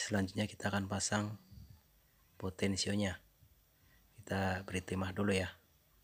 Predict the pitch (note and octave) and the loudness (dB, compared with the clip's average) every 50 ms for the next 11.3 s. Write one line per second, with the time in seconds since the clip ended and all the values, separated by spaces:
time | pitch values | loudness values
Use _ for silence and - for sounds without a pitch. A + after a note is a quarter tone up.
0 | _ _ _ _ _ _ _ _ _ _ _ _ _ - G2 F#2+ F#2+ - F#2 F#2 | _ _ _ _ _ _ _ _ _ _ _ _ _ -4 -2 -2 -2 -2 -2 0
1 | F#2 F#2 F#2 F2+ - - - - F#2+ G2 F#2 - - F#2+ F#2 - - F#2+ F#2 F#2 | 0 0 -2 -2 -6 -10 -6 -4 -2 -2 -2 -2 -4 -4 -4 -2 -2 -2 -2 -2
2 | F2+ F2+ - - - - - F#2+ F2+ - - G2+ G2 F#2+ F#2 F2 E2+ - _ _ | -4 -8 -12 -16 -12 -6 -4 -4 -4 -2 -2 -2 0 0 0 -2 -4 -10 _ _
3 | _ _ _ _ _ _ _ _ _ _ _ _ _ _ _ _ _ _ _ _ | _ _ _ _ _ _ _ _ _ _ _ _ _ _ _ _ _ _ _ _
4 | _ _ _ _ - G3 G3+ G#3 G3+ F#3+ - _ _ - - _ - - - _ | _ _ _ _ -20 -20 -20 -20 -20 -20 -20 _ _ -20 -20 _ -20 -20 -20 _
5 | _ - - - - - _ _ _ _ _ _ _ _ _ _ _ _ _ _ | _ -20 -20 -20 -20 -20 _ _ _ _ _ _ _ _ _ _ _ _ _ _
6 | _ _ _ _ _ _ _ _ _ _ _ _ _ - - _ _ _ _ _ | _ _ _ _ _ _ _ _ _ _ _ _ _ -20 -20 _ _ _ _ _
7 | _ - - - - G2 - - G2 F#2 F#2 F2 F2 - - - - - - - | _ -20 -18 -14 -14 -10 -6 -4 -2 -2 -2 -4 -6 -10 -14 -20 -20 -20 -20 -20
8 | - - - - _ _ _ _ _ - - F#2 F#2 F2+ F2+ F2+ F2+ F2+ F2+ - | -20 -20 -20 -20 _ _ _ _ _ -10 -6 -6 -4 -4 -4 -4 -4 -6 -8 -8
9 | - G2+ G2+ G2 A2 - - G#2 G2+ - G#2 G#2 G2+ G2+ G#2 G#2 G2+ - - - | -4 -4 -4 -4 -4 -2 -4 -4 -2 0 0 2 2 2 2 0 0 -2 -2 0
10 | G#2+ A2 A#2+ B2 - - G#2 - - G2+ G2 G2 F#2+ G2+ - - F#2 F#2 F2+ F#2 | 0 0 0 -2 -4 -8 -6 -2 0 2 2 2 0 -2 -2 -4 -2 -2 -2 -2
11 | - - - - G2+ A#2 | -2 -2 -2 -4 -6 -6